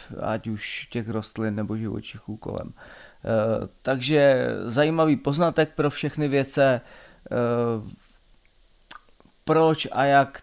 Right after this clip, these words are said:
tam, eh, tahle ta kyselá voda stále jako proudí, tak oni ještě nejsou schopni vysvětlit, ale je to prostě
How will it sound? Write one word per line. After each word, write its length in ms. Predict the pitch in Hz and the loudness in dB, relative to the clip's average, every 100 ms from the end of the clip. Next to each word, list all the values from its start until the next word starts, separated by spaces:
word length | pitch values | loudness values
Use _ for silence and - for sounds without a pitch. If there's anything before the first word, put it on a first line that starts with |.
| - | 0
tam, 440 | 131 131 127 127 | 4 4 2 0
eh, 680 | 113 123 120 120 120 120 113 110 _ | -2 -2 0 0 0 -2 -4 -6 _
tahle 280 | - 123 135 | -4 0 0
ta 200 | 131 131 | 2 0
kyselá 600 | - 135 123 147 139 131 | 0 -4 -2 4 6 6
voda 420 | 127 127 127 120 | 4 2 4 2
stále 520 | 117 - - 107 - - | 0 -4 0 0 0 -2
jako 560 | 127 120 _ _ 131 | -4 -8 _ _ -8
proudí, 440 | - 120 123 113 127 | -4 -2 -2 -2 -2
tak 260 | 131 127 | -2 -4
oni 180 | - 120 | -4 -4
ještě 300 | 120 120 131 | -4 -6 -6
nejsou 260 | 123 117 135 | -6 -4 -8
schopni 340 | - 139 110 | -8 -8 -6
vysvětlit, 580 | 104 110 160 156 160 151 - - - - - - | -6 -2 -2 2 2 0 -6 -20 -20 -20 -20 -12
ale 1000 | - 110 113 120 120 131 123 123 117 117 113 | -2 2 4 2 0 0 2 2 2 0 0
je 220 | 117 127 | 0 -2
to 180 | - 127 | -2 -6
prostě 560 | - 113 - - 131 | -6 -10 -10 -2 2